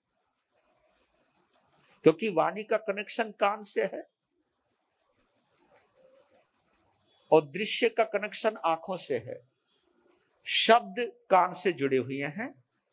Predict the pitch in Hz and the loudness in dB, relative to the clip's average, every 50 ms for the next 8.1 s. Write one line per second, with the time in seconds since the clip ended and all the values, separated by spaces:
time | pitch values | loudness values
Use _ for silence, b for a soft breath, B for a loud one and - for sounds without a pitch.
0 | - 120 127 135 180 233 220 - - 311 262 - - - - 156 143 - - - | -16 -12 -6 -2 -2 0 0 0 2 2 2 2 2 0 0 0 0 0 -4 -10
1 | 156 - - 131 110 113 110 98 98 90 - 104 - - - - - - - - | -12 -10 -10 -12 -10 -8 -8 -8 -8 -10 -10 -14 -18 -18 -20 -20 -20 -20 -20 -20
2 | _ _ _ _ _ _ _ _ _ _ _ _ _ _ _ _ _ _ _ - | _ _ _ _ _ _ _ _ _ _ _ _ _ _ _ _ _ _ _ -2
3 | - - - - 226 233 240 214 202 190 262 254 - - - 139 139 151 151 151 | 0 0 2 6 6 6 6 4 0 -4 -4 -4 -4 -6 -8 -2 2 2 2 2
4 | 165 190 196 - - 247 202 160 185 175 175 175 160 151 156 139 139 135 143 170 | 2 -2 -2 -2 -2 -2 -2 -2 0 2 2 2 2 0 -2 -4 -4 -4 -4 -6
5 | 202 247 285 277 _ _ _ _ _ _ _ _ - - 202 190 - 247 208 180 | -8 -10 -12 -14 _ _ _ _ _ _ _ _ 2 2 2 2 2 -4 -4 -4
6 | 180 185 226 220 214 - - 269 262 226 196 165 175 - - - - - 254 247 | -2 2 2 2 2 0 -4 -2 0 2 2 2 0 -2 -6 -2 0 2 2 2
7 | 220 214 233 208 190 196 202 202 - 208 180 151 143 - 131 113 - - - 104 | 2 0 -2 -2 0 -2 -2 -2 0 -2 -2 -2 0 0 0 0 -2 -4 -12 -14
8 | - | -14